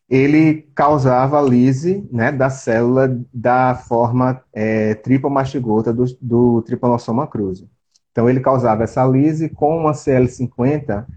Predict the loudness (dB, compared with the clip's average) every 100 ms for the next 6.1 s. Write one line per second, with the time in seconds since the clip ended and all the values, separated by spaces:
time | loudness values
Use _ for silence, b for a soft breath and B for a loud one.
0 | b -2 0 2 0 0 0 -2 -4 0
1 | 2 0 0 0 0 0 -4 -4 -4 -4
2 | -6 -2 0 2 2 0 2 0 0 2
3 | 2 2 0 -2 -2 0 0 -2 -2 -6
4 | -12 -20 _ _ -4 -4 -8 b b b
5 | _ _ _ -8 -2 0 2 2 0 -2